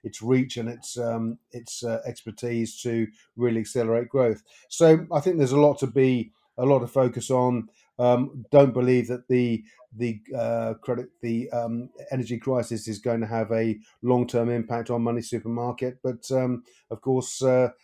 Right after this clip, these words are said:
that remains to be seen. And if, uh, if interest rates do increase and spending falls off, then of course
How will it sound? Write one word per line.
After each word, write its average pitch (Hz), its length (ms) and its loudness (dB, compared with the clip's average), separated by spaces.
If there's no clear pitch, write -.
that 127 160 0
remains 131 300 0
to 123 60 -12
be 120 80 0
seen. 135 320 0
And 123 120 -2
if, 123 220 -6
uh, 120 220 0
if 120 160 -4
interest 120 320 0
rates 117 220 -2
do 139 180 2
increase 135 520 0
and 113 300 -2
spending 127 460 0
falls 123 320 0
off, 127 280 2
then 127 140 -2
of 120 100 -4
course - 540 -6